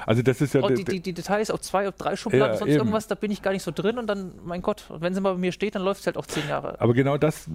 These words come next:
Speaker 1: äh, genau, genau, du hast völlig recht, genau, aber das ist genau der Punkt mit dem Smartphone auch. Ich möchte mir jetzt mit dem Smartphone auch nicht überlegen, welchen Akku möchte ich da drin haben, welchen, w-,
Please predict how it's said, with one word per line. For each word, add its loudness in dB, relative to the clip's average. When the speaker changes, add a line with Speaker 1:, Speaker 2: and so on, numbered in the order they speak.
Speaker 1:
äh, 0
genau, 4
genau, 2
du 0
hast 0
völlig 0
recht, 2
genau, 2
aber 2
das 4
ist -18
genau 4
der 6
Punkt 0
mit 0
dem -2
Smartphone 0
auch. 0
Ich 4
möchte 2
mir 4
jetzt 2
mit 0
dem 2
Smartphone 0
auch 2
nicht 0
überlegen, 2
welchen 4
Akku -2
möchte -2
ich -4
da 2
drin 0
haben, 2
welchen, 2
w-, 0